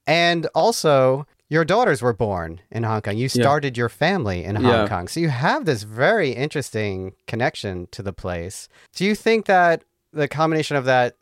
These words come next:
Speaker 1: that social upheaval, knowing your children were born there, is infused in the work, in the book? Because there's a, there is a kind of, even though I think formally speaking, you know, your work has been, I don't know how you take to this, but I, I,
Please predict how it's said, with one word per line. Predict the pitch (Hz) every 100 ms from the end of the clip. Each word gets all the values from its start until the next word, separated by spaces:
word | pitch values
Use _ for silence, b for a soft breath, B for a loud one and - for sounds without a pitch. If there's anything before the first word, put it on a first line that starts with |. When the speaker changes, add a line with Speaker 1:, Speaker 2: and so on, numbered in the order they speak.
| -
Speaker 1:
that | 107
social | - 170 180 170 151
upheaval, | - 156 147 147 143 143 135 _ - _
knowing | 139 131 143 147 143
your | 135 131 - _ _
children | - 147 151 147 131
were | 117
born | 95 131 139 135
there, | 131 127 127 123 120 b
is | - 156 156
infused | 175 - 185 202 196 -
in | 160 175
the | 175 175 165
work, | 175 190 -
in | 165 170
the | 160
book? | 180 185 - - _
Because | - 151 170 156 - -
there's | 160 143
a, | 147 143 143
there | 156
is | - 214 269
a |
kind | 262 160 147
of, | 127 - -
even | 220 277
though | 240 208 170 -
I | 175
think | 202 185
formally | - - 175 185 170
speaking, | 160 - 151 - 127 113 110 b b b b
you | 165
know, |
your | 165 160
work | 165 165
has | 147
been, | 156 139 - _
I | 139
don't | 139
know | 123
how | 120
you | 117 113 - -
take | 131 127
to | 123
this, | 120
but | - 135
I, | 123 -
I, | -